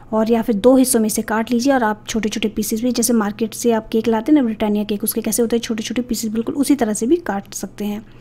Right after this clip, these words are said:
और ये बिल्कुल उसी तरह का केक बना है, बहुत ही ज़्यादा टेस्टी केक बनकर रेडी हुआ है। ये देखिए अंदर से देखिए कितना जालीदार और कितना स्पंजी केक बना है ये, और एगलेस केक है जबकि ये।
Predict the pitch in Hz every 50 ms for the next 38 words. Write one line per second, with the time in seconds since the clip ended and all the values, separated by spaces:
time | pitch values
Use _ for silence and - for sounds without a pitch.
0 | - - - - - - - 247 247 247 262 262 262 302 233 262 247 - 277 254
1 | 240 226 220 226 220 214 - 214 208 202 - 208 214 226 247 240 226 - - 240
2 | 226 - 285 277 285 240 233 220 220 220 220 - 220 214 202 - - 254 247 247
3 | 220 208 - 220 208 202 220 214 196 214 202 208 220 226 214 202 202 214 262 359
4 | 392 294 233 214 233 226 262 247 247 262 277 262 277 226 220 208 233 - 233 -
5 | 262 247 202 226 208 196 214 220 220 233 233 233 240 233 233 226 - 277 294 294
6 | - - - 220 208 214 196 214 208 - 208 196 - 196 190 196 202 214 214 202
7 | 196 196 208 226 - - - - - - - - - - - - - - - -
8 | - - - - - - - - 262 247 220 240 247 254 262 - - 214 208 -
9 | 220 208 202 208 202 - - 214 208 202 208